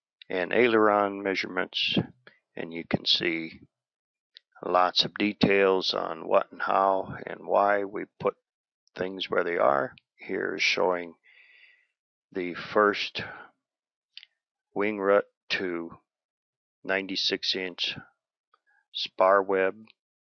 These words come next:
placement. That leaves fifty-eight inches for a total of a hundred fifty-four.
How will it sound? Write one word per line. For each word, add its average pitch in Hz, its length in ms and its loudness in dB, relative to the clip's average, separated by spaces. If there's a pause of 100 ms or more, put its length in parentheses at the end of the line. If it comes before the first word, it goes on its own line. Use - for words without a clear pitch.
(100)
placement. - 540 -8 (460)
That - 180 -6
leaves 85 300 -10
fifty-eight 87 600 -8
inches - 540 -10 (960)
for 85 160 -8
a - 60 -10
total 92 320 -4
of 90 60 -12
a 87 100 -4
hundred 90 320 -12
fifty-four. - 600 -18